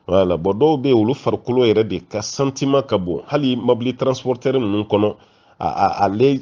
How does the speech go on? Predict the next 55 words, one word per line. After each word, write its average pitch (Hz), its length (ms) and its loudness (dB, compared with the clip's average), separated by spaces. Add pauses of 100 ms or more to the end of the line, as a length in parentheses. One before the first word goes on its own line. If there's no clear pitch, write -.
sigilen 110 540 0
dɔrɔn, 107 240 2
muso 107 260 -2
dɔ 117 160 2
tɛmɛtɔla 101 460 0
magara 104 400 2
ale 101 140 2
la 95 120 -2
cogo 101 220 -4
dɔ 95 100 -4
la, 87 80 -2
o 82 40 -4
bɛ 87 80 -4
sin 120 180 -6
k'ale 98 200 0
farikolo 95 380 -4
ɲaga 90 320 0
ten. 76 260 -14
Ji 104 140 -4
dɔ 101 140 0
bɛ 90 100 0
bɔ, 85 220 0
a - 20 -2
bɛ 87 80 -2
fɔ 85 140 -6
o - 20 -2
ma 90 140 -4
ko 90 120 -8
maziyu. 85 380 -6 (480)
Bon, 107 140 4
nin 113 100 2
fɛn 196 240 2
fɛn 139 240 0
bɛ 131 140 0
bɔ, 123 180 2
nin 113 140 0
de 113 80 0
tɔgɔ 98 260 -2
ko 92 80 -6
maziyu, 87 400 -6
quoi. - 160 -12 (100)
Parce - 180 -10
que 98 40 -2
ale 95 140 0
ye 104 120 0
ji 90 120 -8
fɛngɛmanin 92 540 -2
de. 71 100 -10 (420)
Bon, 90 140 2
a - 20 0
bɔtɔla 110 500 2
yɛrɛ, 98 180 2
farikolo 104 480 -6
tɛ, 98 520 -4 (320)
falu-, 95 320 -4